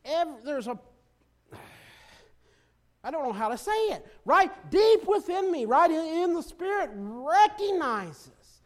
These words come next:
even though can't fully comprehend or understand all that it entails, or even, you know, everything, just, it, you know, beyond words. But yet there's something within me, right, that knows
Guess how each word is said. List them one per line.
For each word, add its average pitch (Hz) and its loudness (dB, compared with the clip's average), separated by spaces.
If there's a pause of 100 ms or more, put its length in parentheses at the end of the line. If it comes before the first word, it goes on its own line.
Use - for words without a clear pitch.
(160)
even 381 0
though 285 6
can't - -8
fully 240 -2 (380)
comprehend 320 2
or 285 0
understand 277 -4
all 320 8
that 302 -4
it 262 -6
entails, 254 0 (240)
or 254 0
even, 269 -2
you 226 -6
know, 226 0
everything, 247 -2
just, 240 -12
it, 226 -6 (100)
you 240 -10
know, 220 -4
beyond 240 -2
words. 294 -6 (240)
But 262 -2
yet 285 -4
there's 262 -6
something 311 -12
within 285 -6
me, 403 0
right, 262 -2
that 240 -2
knows 330 4